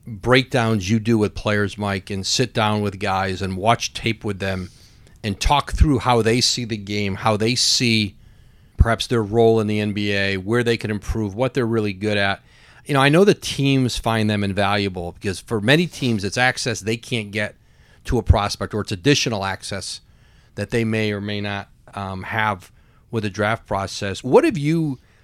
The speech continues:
how valuable has that been for you to really understand and make your evaluations of players based on not just sitting and talking with a guy, but getting on the film and really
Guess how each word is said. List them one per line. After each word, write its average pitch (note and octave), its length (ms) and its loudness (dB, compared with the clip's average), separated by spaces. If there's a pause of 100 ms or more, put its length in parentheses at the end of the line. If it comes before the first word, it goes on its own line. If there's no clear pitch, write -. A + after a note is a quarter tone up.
(180)
how C4 380 2
valuable F3 480 0
has B2 160 -2
that B2 160 -2
been A#2 120 -4
for A#2 160 -4
you A2+ 160 -4
to G#2 80 -4
really A2 380 -4
understand G#2 640 -6
and F#2 140 -8 (220)
make B2 280 -2
your B2 180 2
evaluations G#2+ 800 -4
of F#2+ 120 -14
players G#2 420 -6
based G2 380 -8
on F#2+ 300 -8 (680)
not G3 280 0
just - 260 -2
sitting C#3+ 200 0
and A#2 100 -6
talking C#3 340 -4
with A2 100 -4
a G#2 60 -4
guy, G2 240 -4
but G2 200 -12
getting C3+ 440 -2
on A#2 180 -6
the G#2 80 -4
film A#2+ 460 -2
and G2+ 220 -4
really A2+ 460 0